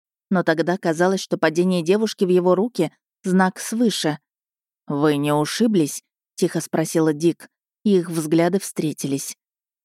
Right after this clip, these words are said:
Так началось это необычное знакомство. Маргарита благоволила молодому красивому человеку, который тратил на нее последние сбережения,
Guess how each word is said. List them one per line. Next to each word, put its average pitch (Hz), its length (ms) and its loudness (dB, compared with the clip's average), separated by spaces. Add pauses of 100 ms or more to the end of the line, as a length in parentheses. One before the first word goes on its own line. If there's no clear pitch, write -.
(180)
Так 269 200 -2
началось 214 540 0
это 190 180 0
необычное 170 680 0
знакомство. 160 800 -2 (880)
Маргарита 160 560 0
благоволила 190 640 2
молодому 160 480 0
красивому 165 560 -2
человеку, 165 640 0 (260)
который 175 300 0
тратил 180 380 -2
на 170 80 0
нее 170 240 2
последние 170 580 0
сбережения, 175 800 0